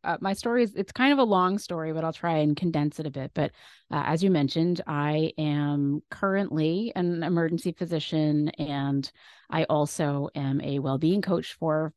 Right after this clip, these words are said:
physician, uh, defendants in malpractice litigation cases. Um, and I know your audience is largely dentists. Um,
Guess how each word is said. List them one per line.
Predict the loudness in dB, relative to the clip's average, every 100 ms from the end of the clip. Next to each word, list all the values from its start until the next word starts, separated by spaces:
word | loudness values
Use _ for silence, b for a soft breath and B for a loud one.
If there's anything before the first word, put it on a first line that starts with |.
| -6
physician, | -4 -2 -2 0 2 2 -2 b b b -14
uh, | -8 -6
defendants | -4 0 4 4 2 -6 -14 -18 _
in | -2 0
malpractice | 0 -2 -4 -8 -4 -6 -6 -10 -18 _ _ -4
litigation | -4 -2 -6 -6 -6
cases. | -6 -10 -10 -12 -12 -14 -6
Um, | -4 -2 0
and | 2
I |
know | 4
your | 4 4 6
audience | 6 4 2 2
is | 0 -2 -2
largely | -2 -2 -4 -4
dentists. | -2 2 0 0 -6 -18 -2
Um, | 2 4 2 -2